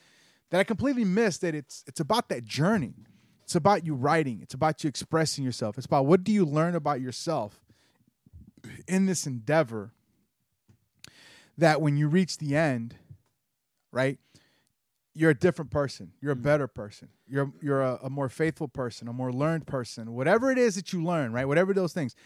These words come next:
Speaker 1: because now you can take that experience and transfer it to whatever it is the next thing you're doing.
Speaker 2: Yes.
Speaker 1: Whether, whether one person reads that book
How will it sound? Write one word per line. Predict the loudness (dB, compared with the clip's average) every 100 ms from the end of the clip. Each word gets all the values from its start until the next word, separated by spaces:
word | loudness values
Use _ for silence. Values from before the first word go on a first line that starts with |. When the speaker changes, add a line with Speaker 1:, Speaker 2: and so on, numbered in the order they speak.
| -20 -20 -20 _ -12
Speaker 1:
because | -10 -6 4 6 6 4 -4 _
now | 0 2
you | 2
can | 0 -4
take | -2 -2 -2 -4
that | -2 -2
experience | -4 -10 -4 -2 -2 -6 -10 -16 -18 _ _ _ _ _ _ _ _ -12
and | -12
transfer | -8 -4 -2 -4 -4 -8
it | -8
to |
whatever | -6 -2 0 0
it | -2
is | -4
the | -8
next | -8 -8 -10
thing | -10
you're | -8
doing. | -6 -4 -6 -8 _
Speaker 2:
Yes. | -12 -12 -12 -10
Speaker 1:
Whether, | 2 4 6 4 0 0
whether | 0 2
one | 0 0 0
person | 2 2 0 -2
reads | -4 -4
that | -6 -4
book | -4 -4 -8